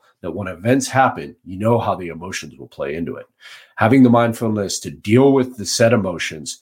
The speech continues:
so they don't cloud your judgment as you move forward. So, you know, the point is, is we're all gonna have emotions. We're gonna have emotions with everything going on in Afghanistan, with day-to-day life, with covid. Like,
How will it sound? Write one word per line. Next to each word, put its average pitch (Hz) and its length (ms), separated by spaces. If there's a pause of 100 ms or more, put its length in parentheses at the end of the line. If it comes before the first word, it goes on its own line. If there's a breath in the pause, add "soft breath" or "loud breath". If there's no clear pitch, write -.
(100)
so - 140
they 92 80
don't - 200
cloud 110 300
your 107 100
judgment 78 500 (140)
as 85 160
you 87 120
move 85 220
forward. - 440 (1300 loud breath)
So, 127 500
you 120 80
know, 104 120
the 101 120
point 151 320
is, 90 280
is 85 440 (760)
we're 117 140
all 127 160
gonna 120 180
have 95 160
emotions. 80 720 (1080)
We're 95 80
gonna 117 160
have 104 100
emotions 98 540
with 104 140
everything 127 380
going 107 240
on 98 180
in 85 100
Afghanistan, 120 640
with 98 140
day-to-day 104 440
life, 120 380
with 82 160
covid. 135 560
Like, 95 300